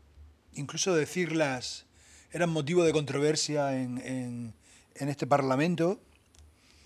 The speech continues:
cuando nosotros decíamos que había que intervenir, eh, sobre las buenas prácticas agrarias, decíamos, es necesario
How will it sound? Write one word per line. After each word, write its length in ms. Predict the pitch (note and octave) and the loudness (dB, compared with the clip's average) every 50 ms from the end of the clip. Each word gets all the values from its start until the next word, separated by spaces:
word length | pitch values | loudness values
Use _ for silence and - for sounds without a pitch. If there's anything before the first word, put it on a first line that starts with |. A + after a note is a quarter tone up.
| - - _ _ _ _ _ B2+ C#3+ C#3 | -20 -20 _ _ _ _ _ -16 -12 -10
cuando 240 | - C#3 C3+ C3+ | -6 -6 -4 -4
nosotros 340 | C3 B2+ - D3+ C3+ C#3+ D#3 | -4 -4 -4 -4 -4 -4 -2
decíamos 760 | D3 D3+ C#3+ - - D3+ D3+ D3 C#3+ C#3+ C#3+ C#3 C#3 C3 B2 - - - - - - - - - - _ _ _ - - _ | -2 -2 -2 0 0 2 2 4 2 2 2 2 0 0 -2 -4 -10 -16 -20 -20 -20 -20 -20 -20 -20 _ _ _ -20 -20 _
que 80 | - D3 | -8 -4
había 240 | C#3 C#3+ D3 D3 C#3 | -2 -2 -2 -2 0
que 560 | B2+ D3+ C#3+ C#3+ C#3 C3+ C3+ C3 C3 - - - - | 0 0 2 2 2 0 0 -2 -2 -6 -8 -10 -8
intervenir, 960 | D3 C#3+ C3 - C3+ C3 B2+ C3 C3 C3+ D#3 F3 F3+ F3+ E3+ D#3+ D3+ C3+ B2 - - - - - _ _ _ _ _ _ _ _ _ _ _ - - _ _ - - | -8 -6 -6 -6 -6 -6 -4 -2 -2 0 0 0 0 2 2 2 0 0 -2 -4 -10 -20 -20 -20 _ _ _ _ _ _ _ _ _ _ _ -20 -20 _ _ -16 -10
eh, 60 | - | -6
sobre 240 | A#2 - - C#3+ C3+ | -6 -4 -4 -4 -4
las 140 | C3 C3 B2+ | -4 -4 -4
buenas 220 | B2+ D3 D#3 C#3 | -2 -2 -4 -4
prácticas 760 | - - F3 E3+ - - - D#3 C3 B2 D3+ C#3 C3 A#2+ - - | -4 -2 -2 -2 -2 -4 -8 -8 -2 0 0 0 0 -2 -4 -6
agrarias, 880 | - B2+ B2+ C3+ C#3+ D#3+ E3+ E3+ D#3+ D3+ D3 D3 E3+ F3+ - - - - | -6 -6 -2 0 2 2 4 2 2 2 0 0 -2 -2 -4 -8 -10 -12
decíamos, 580 | B2+ B2+ - - D#3 D#3 D#3 C#3+ C#3+ D#3 E3+ E3 | -14 -14 -8 -4 0 0 0 0 -2 -4 -4 -4
es 60 | C#3 | -4
necesario 720 | C#3+ C3+ - C#3 - D3 C#3+ C3+ C#3 C#3 C#3 C3+ B2 | -4 -4 -4 -2 -2 0 0 0 0 -2 -2 -4 -6